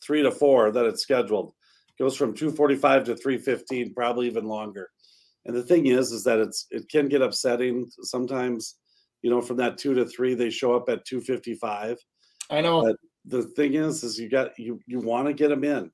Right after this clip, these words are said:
Speaker 1: You gotta get people in to be able to see
Speaker 2: Well,
Speaker 1: it,
Speaker 2: Chris,
Speaker 1: even
Speaker 2: let's
Speaker 1: if it's
Speaker 2: talk about that for a second, 'cause I think there's a lot of people that are really,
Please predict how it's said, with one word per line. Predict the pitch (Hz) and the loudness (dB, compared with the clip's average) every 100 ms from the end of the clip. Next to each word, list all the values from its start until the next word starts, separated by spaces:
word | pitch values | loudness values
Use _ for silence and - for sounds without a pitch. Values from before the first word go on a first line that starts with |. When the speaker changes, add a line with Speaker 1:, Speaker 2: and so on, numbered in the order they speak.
| _ - | _ -16
Speaker 1:
You | 101 | -6
gotta | 117 135 143 | -2 -2 -2
get | 135 135 | -4 -6
people | 127 127 123 127 | -10 -8 -4 -2
in | 110 90 _ _ _ - | -4 -8 _ _ _ -12
to | 123 | 0
be | |
able | 127 110 | 2 2
to | - | -2
see | - - | -2 6
Speaker 2:
Well, | 247 | 6
Speaker 1:
it, | - | 6
Speaker 2:
Chris, | 294 269 | 2 4
Speaker 1:
even | |
Speaker 2:
let's | 294 - | 2 4
Speaker 1:
if | |
it's | 262 262 | 6 6
Speaker 2:
talk | 254 | 4
about | 233 | 4
that | 208 175 | 4 4
for | 170 | 0
a | |
second, | - 170 147 127 | 0 -2 -2 -4
'cause | 165 143 - _ _ - | -4 -4 -8 _ _ 2
I | 214 | 6
think | 277 | 6
there's | 254 214 | 4 2
a | |
lot | 175 165 190 | 4 6 6
of | 190 | 4
people | 214 185 185 | -2 -2 -2
that | 165 | 0
are | 156 151 | -2 -2
really, | 147 170 196 190 160 143 | 0 4 4 4 2 -2